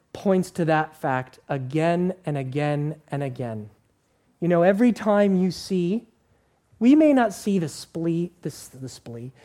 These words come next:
We may not see, we may not go down to Avoca Beach and I'm leading you guys and I'm like, you know,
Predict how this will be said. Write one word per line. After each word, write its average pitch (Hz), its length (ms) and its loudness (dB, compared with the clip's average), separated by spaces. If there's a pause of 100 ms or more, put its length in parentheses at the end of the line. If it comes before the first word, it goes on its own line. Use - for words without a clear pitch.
(140)
We 202 160 6
may 233 160 6
not 220 200 4
see, 190 220 0
we 185 120 4
may 214 100 4
not 196 160 2
go 180 100 0
down 180 180 2
to 156 140 0
Avoca 151 360 0
Beach 135 320 -4
and 139 80 -4
I'm 143 140 -2
leading 143 280 -2
you 135 80 -2
guys 139 260 -4
and 139 100 -4
I'm 139 120 -4
like, 135 260 -8 (920)
you - 800 -16
know, 135 200 -8